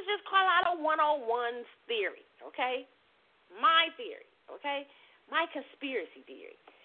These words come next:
is that at a certain point, teams like Tampa Bay and stuff like that, you have to, I almost sometimes wonder if they throw these games because, you know, it's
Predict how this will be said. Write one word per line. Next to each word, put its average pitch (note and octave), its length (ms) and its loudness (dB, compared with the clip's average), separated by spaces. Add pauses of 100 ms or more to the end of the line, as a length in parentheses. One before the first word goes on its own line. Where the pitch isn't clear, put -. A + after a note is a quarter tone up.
(360)
is F#4+ 160 0 (160)
that D4+ 320 4 (560)
at E4 160 6
a D4+ 160 -4
certain F#4+ 320 -4
point, E4 480 -10
teams F4+ 320 -6
like G#3+ 240 0
Tampa B3+ 400 -2
Bay A3+ 560 0 (480)
and G#3+ 160 -12
stuff B3+ 160 2
like A#3 240 -2
that, - 160 -2
you C#4+ 160 -2
have D#4 400 0
to, C4 240 -6 (560)
I D#4 160 0
almost E4+ 320 0
sometimes B3+ 480 -4
wonder A3 400 -6
if F#3+ 80 -14
they F#3+ 240 0
throw F3 160 0
these D3+ 240 -10
games - 400 -16
because, A3 480 -2 (560)
you D#4 160 -2
know, C4+ 400 6
it's D4 160 -4